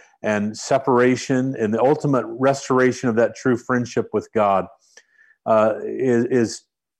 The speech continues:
told to us in the pages of Scripture. In the beginning, Adam and Eve had this intimate friendship and relationship with God.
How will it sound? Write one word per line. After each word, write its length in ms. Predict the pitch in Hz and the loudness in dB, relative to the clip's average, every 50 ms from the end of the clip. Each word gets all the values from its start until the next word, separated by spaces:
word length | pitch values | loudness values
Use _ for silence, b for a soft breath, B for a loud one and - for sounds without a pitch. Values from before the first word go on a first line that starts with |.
| _ | _
told 340 | - - 160 170 170 165 170 | -2 2 4 4 4 4 2
to 180 | - 123 113 107 | 0 2 2 4
us 300 | 107 107 104 - - - - _ _ _ _ _ | 4 2 2 -2 -6 -12 -18 _ _ _ _ _
in 160 | 131 127 123 | -2 -2 0
the 60 | 120 | -2
pages 440 | 110 - - 107 110 101 113 107 98 | 0 0 0 2 2 2 0 -2 -2
of 120 | 110 101 - | -4 -6 -8
Scripture. 540 | - - 165 165 165 - - 104 82 - b b b b b b b | -2 0 0 0 0 -2 -4 -6 -6 -6 b b b b b b b
In 80 | 143 143 | 0 2
the 40 | 147 | 2
beginning, 380 | 151 139 160 170 180 165 151 | 2 4 4 2 2 2 2
Adam 240 | 147 151 160 165 160 | 2 2 2 2 2
and 80 | 143 127 | 4 4
Eve 180 | 127 131 135 | 4 4 4
had 220 | 123 127 127 123 123 | 2 0 0 0 0
this 180 | 123 113 - - - | -2 -2 -4 -6 -4
intimate 540 | 113 117 143 156 - - 151 143 139 143 139 135 _ _ _ _ _ _ _ _ _ _ - | -2 -2 -2 -2 -2 -4 -2 -2 -2 -4 -6 -10 _ _ _ _ _ _ _ _ _ _ -2
friendship 580 | 131 135 135 143 139 135 - 151 143 139 143 | 0 2 2 2 0 0 0 0 -2 0 -2
and 100 | 143 127 | -2 0
relationship 800 | 127 123 117 113 113 120 117 - - 127 113 - - 127 123 - - | 2 2 4 4 2 2 0 -2 -6 -6 -6 -2 -2 -4 -2 -2 -4
with 180 | 123 117 117 | -4 -2 0
God. 400 | 117 113 107 110 110 113 123 131 | 2 4 4 4 4 2 2 -2